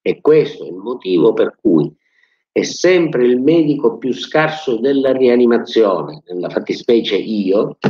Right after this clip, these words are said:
che si occupa della nutrizione artificiale.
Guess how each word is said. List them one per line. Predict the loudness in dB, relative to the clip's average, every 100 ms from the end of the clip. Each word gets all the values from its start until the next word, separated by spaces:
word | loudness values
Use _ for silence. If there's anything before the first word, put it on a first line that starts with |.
| -6 -12 -20 -20 -20
che | 0 2 2
si | 2
occupa | 2 2 -4 -10 -8 -8
della | -6 -6 -4
nutrizione | -4 -4 -4 -4 -2 -2 0 0 -2 -6 _
artificiale. | -8 -8 -12 -14 -10 -8 -8 -12 -14